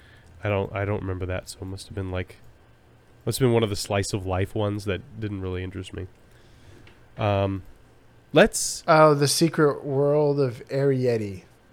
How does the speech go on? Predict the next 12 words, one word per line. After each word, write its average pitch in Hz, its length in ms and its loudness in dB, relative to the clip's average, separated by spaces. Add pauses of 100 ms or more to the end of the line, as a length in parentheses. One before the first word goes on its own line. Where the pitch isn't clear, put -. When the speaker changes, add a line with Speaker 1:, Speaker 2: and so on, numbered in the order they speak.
(540)
Speaker 1:
Yeah, 101 140 -6
I've 101 80 -8
never 98 180 -8
heard 98 140 -10
of 92 80 -8
it. 104 80 -10 (480)
Let's 170 260 4
taxonomize 110 540 2
this, - 440 -10
the, 98 400 -2
the 101 120 -6
marmot. 90 340 -8